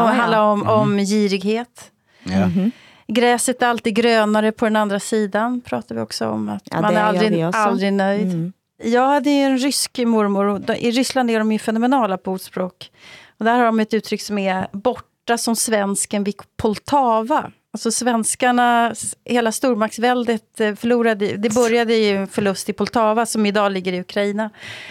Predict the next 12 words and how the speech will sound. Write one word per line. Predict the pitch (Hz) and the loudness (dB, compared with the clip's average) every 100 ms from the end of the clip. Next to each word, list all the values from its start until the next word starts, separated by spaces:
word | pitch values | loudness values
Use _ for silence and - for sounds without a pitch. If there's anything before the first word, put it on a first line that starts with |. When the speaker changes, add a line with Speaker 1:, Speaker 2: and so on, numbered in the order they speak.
| - | -4
Speaker 2:
<laughs> | 147 - 135 - | -4 -2 -4 -4
Speaker 1:
Sjuttonhundranio, | 123 202 214 214 208 202 202 214 | -4 -2 0 2 2 2 2 0
borta | 240 247 - 240 | 0 -2 -2 -2
som | 226 | 0
svenskarna | 247 220 196 214 202 | 0 0 0 -2 0
vid | 202 | -2
Poltava. | - 190 - 196 190 190 - - | -2 -2 0 2 2 0 -2 -2
<laughs> | - - 107 | 0 0 2
Det | 123 110 - - 240 - | 0 2 -2 -2 -8 -2
är | 247 - | -4 -2
ganska | 220 190 - 196 | -4 -4 -4 -4
snyggt. | - 190 - - | -2 -4 -4 -12